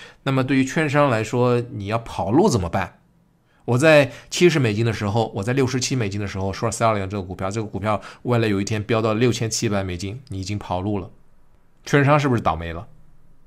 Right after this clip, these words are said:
这个钱你还不了，券商得帮你去还。所以呢，券商首先得找你拿一点钱过来，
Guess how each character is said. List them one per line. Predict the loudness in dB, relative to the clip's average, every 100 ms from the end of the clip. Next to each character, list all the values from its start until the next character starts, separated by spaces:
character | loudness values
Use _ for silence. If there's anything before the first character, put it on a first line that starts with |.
| -20 -20 _
这 | 0
个 | 0
钱 | 2 0
你 | -2
还 | -4 -2
不 | -2
了， | -2
券 | -2 0
商 | 0 -2
得 | -2
帮 | -4 -4
你 | -8
去 | -10
还。 | -8 -8 -10 -16 -20 -20 -12
所 | -2 0
以 | 2
呢， | 0 -2 -6 _ _ _ _ _ _
券 | -4 -2
商 | -2 -2
首 | -6
先 | -6 -6
得 | -4 -4 -4 -8 -16 -20 -18 -2
找 | 2 2
你 | 2
拿 | 0 0
一 | 0
点 | -4
钱 | -6 -8 -4
过 | -2
来， | -2 -4